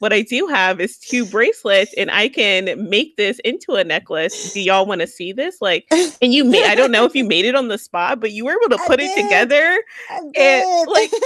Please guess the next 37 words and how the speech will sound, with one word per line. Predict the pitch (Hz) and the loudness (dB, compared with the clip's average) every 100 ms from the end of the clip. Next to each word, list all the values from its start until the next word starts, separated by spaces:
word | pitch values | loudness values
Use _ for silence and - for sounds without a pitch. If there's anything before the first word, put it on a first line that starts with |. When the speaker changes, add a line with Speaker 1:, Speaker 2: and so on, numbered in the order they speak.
| 508 466 466 440 440 | -2 -4 -8 -10 -8
Speaker 1:
how | 262 311 440 | -4 -2 -4
cool | 415 - 262 294 285 | -8 -8 -6 -4 0
and | 233 220 - | 0 0 -4
innovative. | 214 247 320 339 427 - 185 415 - 392 - | -4 -4 -4 -2 2 2 0 -4 -6 -6 0
And | 226 220 - | 0 0 -6
you | 202 254 | -6 -4
Speaker 2:
<laughs> | |
Speaker 1:
may | 285 285 | -2 -2
not | 247 208 | -2 -2
have | 220 - | -4 -2
thought | 196 | -4
of | 214 196 | -2 -2
that | 190 | -4
yourself | 180 165 - 285 - | -4 -10 -6 -6 -6
without | 160 165 165 | -6 -4 -4
getting | 170 160 165 | -6 -6 -6
that | - - | -8 -10
feedback | 196 202 175 151 165 _ - | -14 -10 -6 -6 -6 _ -6
from | 175 | -6
Speaker 2:
Cool. | |
Speaker 1:
someone | 208 185 175 170 | -4 -6 -4 -4
coming | 156 - 165 165 | -6 -6 -4 -4
up | 127 | -6
to | - | -6
your | 160 117 | -6 -4
shop, | - 90 - | -4 -6 -8
you | - 165 | -8 -6
know? | 180 214 | -4 -4
Speaker 2:
Very | 220 233 240 | -6 -8 -8
m-, | 247 240 | -6 -2
and | 262 262 | 0 2
now | 247 233 277 349 349 - | 2 2 2 -2 -8 -8
that's | 220 285 - - | -8 -8 -14 -14
actually | 190 247 - 302 370 | -14 -12 -14 -10 -8
my | 302 262 | -8 -10
selling | 262 - 190 330 381 | -12 -12 -10 -10 -12
point. | 311 190 120 | -16 -18 -20